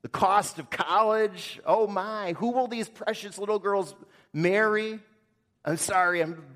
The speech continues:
bringing up all these things. When I meet people and they learn that I have a number of girls, I often get reminded of the cost of having to prepare for the cost of weddings.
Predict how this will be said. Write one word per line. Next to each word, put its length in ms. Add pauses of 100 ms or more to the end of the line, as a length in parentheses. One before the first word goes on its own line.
bringing 300
up 160
all 160
these 160
things. 340 (220)
When 120
I 140
meet 300
people 520 (960)
and 160
they 120
learn 260
that 120
I 120
have 220
a 40
number 500 (340)
of 320 (480)
girls, 800 (800)
I 120
often 500
get 240
reminded 840 (320)
of 140
the 80
cost 720 (720)
of 200 (100)
having 280
to 80
prepare 480
for 140
the 80
cost 480
of 160 (400)
weddings. 800